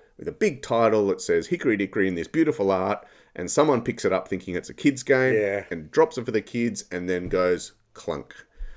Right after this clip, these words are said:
Speaker 2: <laughs>
Speaker 1: and can't get through the rule book.
Speaker 2: Yeah.
Speaker 1: Because again, you know, we're used to reading rules and we understand concepts, and, uh,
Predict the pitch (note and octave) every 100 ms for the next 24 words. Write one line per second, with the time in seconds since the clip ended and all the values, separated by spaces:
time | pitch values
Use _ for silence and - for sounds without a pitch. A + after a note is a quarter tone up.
0 | - - - - - E2+ F2 D#2+ - -
1 | A2 G2 G2+ - - E2 D2 D2+ C#2 C2+
2 | - F#2 F#2 F#2 F2+ - G#2+ - F#2+ F2
3 | G2+ G2 G2 - - - G2 F2+ - _
4 | _ - C#3+ C#3 - B2 C3 B2 A#2+ B2
5 | B2 A#2+ A#2+ D#2+ F2 F#2 G2 A2+ G#2+ -
6 | A2+ A2 G2 A2 G2+ G#2+ G2+ - D#2+ D#2+
7 | -